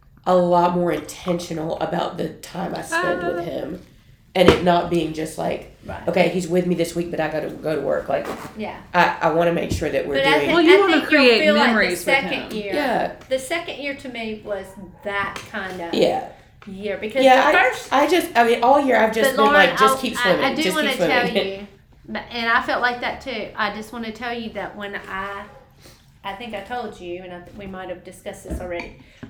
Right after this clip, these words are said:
Speaker 3: when I ask my children what they remember about that first year,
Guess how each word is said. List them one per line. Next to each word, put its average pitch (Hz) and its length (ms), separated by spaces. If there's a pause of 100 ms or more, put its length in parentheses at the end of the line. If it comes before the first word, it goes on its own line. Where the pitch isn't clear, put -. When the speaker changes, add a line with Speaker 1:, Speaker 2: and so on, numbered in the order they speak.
(120)
Speaker 3:
when 208 300
I 208 100 (300)
ask - 220
my 247 200
children 226 800 (1160)
what 214 300
they 214 160
remember 208 800
about 190 380
that - 200
first 190 300
year, 202 440